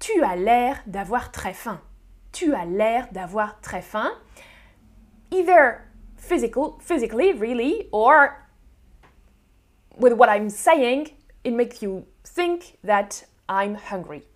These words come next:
Hmm? You seem to be very hungry. Tu as l'air d'avoir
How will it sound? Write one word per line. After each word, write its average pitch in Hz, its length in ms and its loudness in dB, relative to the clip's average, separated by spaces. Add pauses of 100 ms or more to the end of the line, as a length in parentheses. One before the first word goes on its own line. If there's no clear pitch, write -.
(180)
Hmm? 302 240 -10
You 208 160 -8
seem 254 460 -2 (300)
to 202 120 -14
be 202 120 -6
very 190 280 0
hungry. 175 440 -14 (300)
Tu 359 280 -6
as 202 100 -4
l'air 208 400 -2
d'avoir 190 440 -10